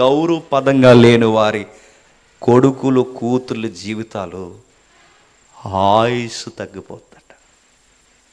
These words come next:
బైబిల్లో ఉంది తెలుసా? అది క్రొత్త నిబంధనలో కూడా కోట్ చేశాడు తెలుసా?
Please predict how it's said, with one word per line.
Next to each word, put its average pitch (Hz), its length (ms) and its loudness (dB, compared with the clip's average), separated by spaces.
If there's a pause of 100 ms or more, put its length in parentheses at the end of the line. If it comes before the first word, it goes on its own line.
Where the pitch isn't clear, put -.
(800)
బైబిల్లో 127 420 0
ఉంది 127 160 -4
తెలుసా? 131 380 -10 (1120)
అది 127 160 -2
క్రొత్త - 520 -4
నిబంధనలో 160 600 0
కూడా 160 280 0
కోట్ 156 440 -4
చేశాడు 147 260 -10
తెలుసా? 139 340 -14